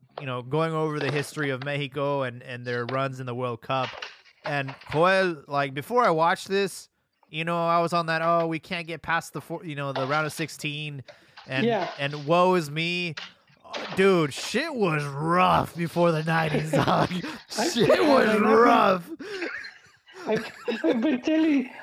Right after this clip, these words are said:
Speaker 2: I've been telling you guys, man. I've, I've been, I've been singing that tune because, I, and I see, especially there, I think there's younger, newer Tricolor fans, and they, they,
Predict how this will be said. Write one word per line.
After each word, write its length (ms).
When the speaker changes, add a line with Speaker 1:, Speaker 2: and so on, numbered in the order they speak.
Speaker 2:
I've 140
been 180
telling 380
you 120
guys, 220
man. 180
I've, 140
I've 60
been, 240
I've 120
been 160
singing 420
that 220
tune 440
because, 380
I, 320
and 120
I 80
see, 240
especially 520
there, 260
I 120
think 180
there's 200
younger, 500
newer 560
Tricolor 540
fans, 440
and 280
they, 400
they, 180